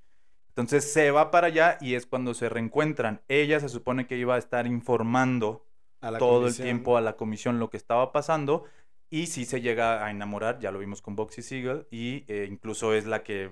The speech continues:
Speaker 1: le empieza a decir de, "Güey, Flamingo y todo este
Speaker 2: Métele
Speaker 1: pedo".
Speaker 2: power ahí,
Speaker 1: Ajá,
Speaker 2: se va, se va a armar
Speaker 1: exactamente.
Speaker 2: chido.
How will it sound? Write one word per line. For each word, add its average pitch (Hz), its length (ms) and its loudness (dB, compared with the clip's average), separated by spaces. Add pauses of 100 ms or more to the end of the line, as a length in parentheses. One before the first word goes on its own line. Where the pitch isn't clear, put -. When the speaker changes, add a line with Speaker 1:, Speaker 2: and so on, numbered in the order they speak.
Speaker 1:
le 101 100 -12
empieza 98 260 -8
a 107 40 0
decir 104 280 -6
de, 104 180 -2
"Güey, 131 320 -4
Flamingo 117 760 -2
y 110 40 -6
todo 104 240 -6
este 123 160 -4
Speaker 2:
Métele 123 300 0
Speaker 1:
pedo". 120 220 2
Speaker 2:
power 120 200 0
ahí, 127 380 -2
Speaker 1:
Ajá, 135 120 -4
Speaker 2:
se 107 140 2
va, 110 160 2
se 107 280 -6
va 110 80 -2
a - 20 2
armar 110 240 -4
Speaker 1:
exactamente. 104 160 -8
Speaker 2:
chido. 147 440 -6